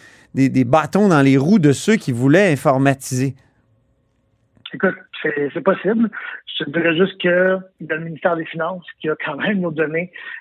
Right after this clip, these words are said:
Speaker 2: assez importantes et, euh, qui, qui gère beaucoup de données comme ça. Donc, j'ai, j'ai l'impression qu'on peut faire les deux quand même, qu'on est capable, même au public, de protéger, euh, les données. Euh,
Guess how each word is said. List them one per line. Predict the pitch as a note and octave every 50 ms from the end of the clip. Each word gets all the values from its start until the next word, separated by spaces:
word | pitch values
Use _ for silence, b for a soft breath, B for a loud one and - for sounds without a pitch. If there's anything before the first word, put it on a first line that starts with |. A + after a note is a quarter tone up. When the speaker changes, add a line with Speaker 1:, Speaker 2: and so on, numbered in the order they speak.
| B B
Speaker 2:
assez | - D3+ - - - F3 E3+
importantes | E3+ E3 - D#3+ - - - F3 F3+ F3+ F3+ F3+ -
et, | D#3+ D3 D3 D3 D3 D3
euh, | C#3+ C#3 C#3 C3+ C#3 C#3+ C3 _
qui, | _ - C#3+ - -
qui | - D#3+
gère | - - D#3+ E3 E3+ E3+
beaucoup | D3+ - - - - F3+
de | E3
données | D3 E3+ E3+ E3 F3 F3+
comme | - - D#3 D3+
ça. | - - G3 B3 - B B B B B B B -
Donc, | D3+ D3+
j'ai, | C3 D3 -
j'ai | D3 E3+
l'impression | E3+ F#3 F3+ - F3+ F3+ - G3 G3
qu'on | F#3 F#3 F3
peut | - E3
faire | - - F3 E3+ E3+
les | D#3+ E3 D#3+
deux | D#3+ C#3+ E3+ F3
quand | E3 - E3 D#3
même, | D3+ D#3 D3+ D3
qu'on | - - C3+
est | C#3
capable, | - D3+ C#3+ - D#3+ D#3 D#3+ D#3+ D#3 - - B B B B B _ -
même | C#3+ E3 F3 F3 E3+
au | E3+
public, | D3 - - C#3+ C#3 D3+ E3+ F#3 F#3 - - _ b b b _ -
de | - C3+ D#3+
protéger, | D#3+ - - - E3+ D#3+ - E3 D#3 - - - D3+ E3 E3 E3+ D#3+
euh, | D3+ C#3+ C#3 C#3 C3+ C3+ C3+ C#3
les | C3 D3 D3+ - D#3
données. | D3+ E3 G#3 C4 B3+ B B B B B B B B
Euh, | D#3 E3+ F3